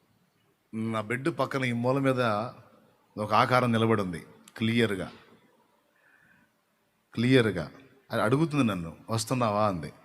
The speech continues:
మీరు నమ్మండి, నమ్మకపోండి, ఏమన్నా మీ ఇష్టం. అది డైరెక్ట్గా అడుగుతుంది, "వస్తున్నావా?" అని.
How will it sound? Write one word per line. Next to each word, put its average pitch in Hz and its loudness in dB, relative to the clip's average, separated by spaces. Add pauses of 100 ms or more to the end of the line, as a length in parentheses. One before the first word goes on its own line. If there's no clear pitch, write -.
(800)
మీరు 110 2
నమ్మండి, 117 0
నమ్మకపోండి, 110 -2 (1160)
ఏమన్నా 107 0 (440)
మీ 98 -4
ఇష్టం. 92 -4 (460)
అది 92 -12
డైరెక్ట్గా 110 -2 (160)
అడుగుతుంది, 113 -2
"వస్తున్నావా?" 101 -2
అని. 73 -8